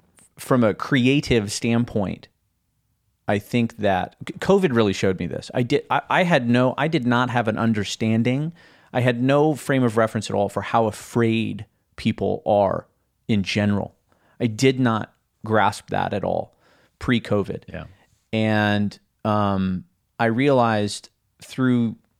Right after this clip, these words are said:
Speaker 1: through that experience that if there is a God, then God must be benevolent, must be,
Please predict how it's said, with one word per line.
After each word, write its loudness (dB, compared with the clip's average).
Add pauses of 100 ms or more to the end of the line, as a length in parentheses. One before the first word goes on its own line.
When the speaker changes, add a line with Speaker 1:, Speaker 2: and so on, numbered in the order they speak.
(680)
Speaker 1:
through 2
that 4
experience -2 (880)
that 0 (1900)
if 2
there 6
is 4
a 4
God, 0 (2000)
then 2
God 2
must 2
be 0 (420)
benevolent, 0 (340)
must 0
be, -2